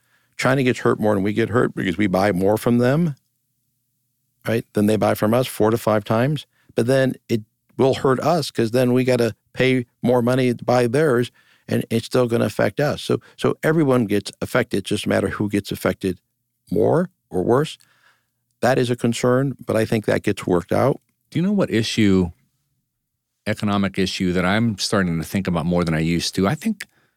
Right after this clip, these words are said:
Speaker 2: maybe the biggest consumer economic issue of this generation is gonna be student debt. Do you think about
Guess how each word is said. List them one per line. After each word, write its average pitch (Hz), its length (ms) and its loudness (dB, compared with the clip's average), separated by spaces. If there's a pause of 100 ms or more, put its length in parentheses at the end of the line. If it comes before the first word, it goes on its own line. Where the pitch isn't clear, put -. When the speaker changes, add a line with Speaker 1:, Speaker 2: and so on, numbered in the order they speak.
(280)
Speaker 2:
maybe 110 440 2
the 92 120 0
biggest 95 680 -2
consumer 92 920 0 (120)
economic 90 520 -2
issue 90 380 0
of 78 160 -4
this 85 180 -8
generation 85 600 -2
is 82 120 -2
gonna 87 200 -2
be 80 120 -2
student 82 520 -2
debt. 78 400 -6 (220)
Do 107 80 -4
you 104 40 -4
think 156 220 -6
about 117 320 -2